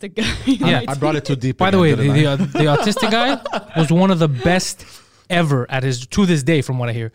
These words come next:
Speaker 2: The
Speaker 1: Right.
Speaker 2: best ever. Yeah. Just don't be mean. Be cool with it 'cause he's
Speaker 1: Yeah.
Speaker 2: one of the nicest guys.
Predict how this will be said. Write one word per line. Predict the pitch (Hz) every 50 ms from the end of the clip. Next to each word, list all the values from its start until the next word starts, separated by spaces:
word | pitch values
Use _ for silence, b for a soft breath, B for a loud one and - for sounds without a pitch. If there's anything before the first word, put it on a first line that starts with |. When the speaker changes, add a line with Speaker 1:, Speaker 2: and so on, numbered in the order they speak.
| b b b _
Speaker 2:
The | 143 143
Speaker 1:
Right. | 135 127
Speaker 2:
best | 160 170 165 - -
ever. | 165 165 139 120 113 113 131
Yeah. | 147 165 143 113 120 135
Just | 139 131 190 196 - -
don't | 147 165 185 202 190
be | 208 185
mean. | 160 165 196 196 165 147 165 170
Be | 143 160 156
cool | - - - 202 190 160
with | 139
it | -
'cause | - 160 147
he's | 151 147 160
Speaker 1:
Yeah. | 233 226 214 -
Speaker 2:
one | 180 190 180
of | 156
the | 156
nicest | 175 185 - - 139 127
guys. | 170 156 160 190 -